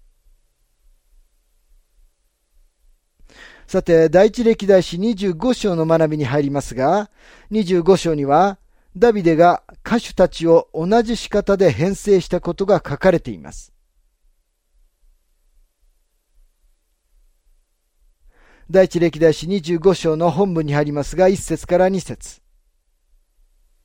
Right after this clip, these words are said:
またダビデと将軍たちは、アサフとヘマンとエドトンの子らを奉仕のために取り分け、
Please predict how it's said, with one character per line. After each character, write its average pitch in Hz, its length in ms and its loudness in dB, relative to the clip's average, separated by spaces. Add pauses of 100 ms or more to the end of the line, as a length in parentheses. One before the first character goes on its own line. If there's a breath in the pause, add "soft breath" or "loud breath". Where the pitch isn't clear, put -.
(2000 soft breath)
ま 180 140 -2
た 185 160 4
ダ 226 140 6
ビ 233 100 0
デ 175 120 2
と 123 400 -2
将 185 280 0
軍 165 160 -6
た 156 120 0
ち 143 140 -8
は、 160 320 0 (480)
ア 220 140 2
サ 208 160 4
フ - 120 -20
と 113 320 -8 (220)
ヘ 233 160 0
マ 190 140 2
ン 143 100 -4
と 101 340 -12 (280)
エ 208 100 4
ド 214 160 4
ト 165 140 0
ン 151 100 -6
の 151 140 -2
子 170 140 0
ら 131 180 2
を 95 160 -8 (100)
奉 226 240 -4
仕 165 160 -8
の 156 120 -4
た 160 140 -6
め 190 120 -2
に 165 120 -6
取 139 220 -6
り 156 60 2
分 135 120 -2
け、 107 280 -16